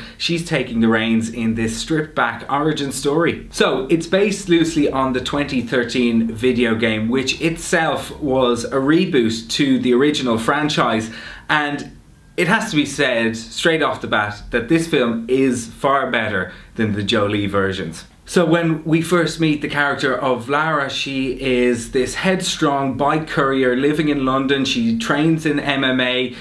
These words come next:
she gets herself into all sorts of scraps, and she also refuses to sign off on her father's inheritance because she refuses to believe that he's dead.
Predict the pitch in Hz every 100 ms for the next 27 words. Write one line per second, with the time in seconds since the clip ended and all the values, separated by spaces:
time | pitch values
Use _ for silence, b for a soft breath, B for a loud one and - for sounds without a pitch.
0 | B - 131 113 127 127 147 127 135 127
1 | 127 120 131 139 135 131 131 117 - 131
2 | 120 117 - B B B 139 131 131 147
3 | 131 131 - 185 180 185 151 - 180 180
4 | 156 123 - - 151 139 139 131 123 117
5 | - 127 113 120 113 135 127 120 117 113
6 | 117 113 - 170 175 156 113 110 - B
7 | B 110 123 117 147 131 113 147 156 123
8 | 110 113 113 113 110 110 104 - 113 107
9 | - 135 123 113